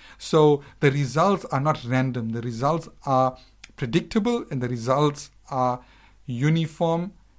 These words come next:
and consistent. Now, in the mathematical world, if I asked you a question, and most of us will answer this question easily, how do you calculate the area of a room.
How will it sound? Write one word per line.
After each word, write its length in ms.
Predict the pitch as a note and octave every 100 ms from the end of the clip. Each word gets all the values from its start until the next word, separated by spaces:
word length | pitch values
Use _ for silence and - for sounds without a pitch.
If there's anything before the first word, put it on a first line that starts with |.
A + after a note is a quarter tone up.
| _ _ _
and 220 | D3+ C3 -
consistent. 600 | C3 - F3+ - A#2+ A2+ -
Now, 400 | C#3 C#3+ C#3+ - - _ _ _ _
in 140 | D#3+ D3+
the 60 |
mathematical 840 | D#3 E3+ F#3 A3 F#3 - D#3+ E3 C3
world, 400 | C3 B2+ A2+ A2+ _ - - _ - -
if 160 | C#3
I 80 | G3+
asked 360 | G3+ E3+ - -
you 100 | B2+
a 40 |
question, 720 | - F3 - - B2+ A2+ - - - - - - - - -
and 140 | D3 D3
most 220 | F3 F3+
of 120 | E3+
us 160 | D#3+ D3+
will 160 | C3+
answer 460 | C3+ E3 - - C#3+
this 200 | B2+ A#2
question 400 | D3+ C3 - B2+
easily, 460 | E3 D3 B2+ A#2 A2 - - -
how 180 | D3+ F#3+
do 100 | G#3
you 120 | G3+
calculate 580 | - C3+ - C#3 C3+ B2
the 120 | - -
area 520 | D#3+ C#3+ C3+ A#2 A2+ C#3 - -
of 160 | C3 -
a 160 | C3
room. 360 | A#2+ C3+ A#2 G#2